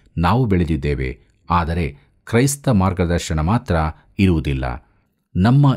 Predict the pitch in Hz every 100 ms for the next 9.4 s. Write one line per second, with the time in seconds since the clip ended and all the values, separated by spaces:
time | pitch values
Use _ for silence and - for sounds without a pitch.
0 | - 95 104 123 101 87 82 73 69 -
1 | - 87 120 143 143 139 143 127 151 -
2 | 107 101 73 73 92 82 - _ - 127
3 | - 143 131 107 92 101 95 80 - 98
4 | 139 151 151 67 65 - _ _ - 87
5 | 139 139 123 107 85 73 101 104 110 107
6 | 110 117 - _ _ _ _ _ 90 123
7 | 139 131 120 117 104 - 92 139 - 104
8 | 101 - 101 95 90 107 - 98 87 -
9 | 92 98 123